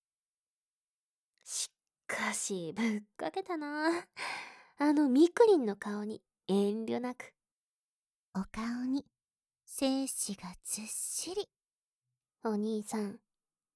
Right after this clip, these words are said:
Speaker 1: どうせまた来るでしょう。今度も私を指名してよね。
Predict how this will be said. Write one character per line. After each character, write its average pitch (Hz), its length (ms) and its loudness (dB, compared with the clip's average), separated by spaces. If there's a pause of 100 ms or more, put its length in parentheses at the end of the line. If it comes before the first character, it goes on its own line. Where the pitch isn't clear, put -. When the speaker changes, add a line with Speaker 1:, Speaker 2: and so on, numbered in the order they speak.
(140)
Speaker 1:
ど 311 300 10
う - 20 8
せ 339 160 6
ま 311 120 6
た 302 140 6
来 302 160 4
る 254 80 4
で 190 120 -6
し - 140 -10
ょ 175 60 -14
う。 - 60 -20 (1160)
今 277 380 0
度 254 120 2
も 190 160 -2
私 240 420 -2
を 277 80 4
指 240 160 -4
名 220 280 -4
し - 100 -8
て 466 80 0
よ 415 160 2
ね。 226 280 -4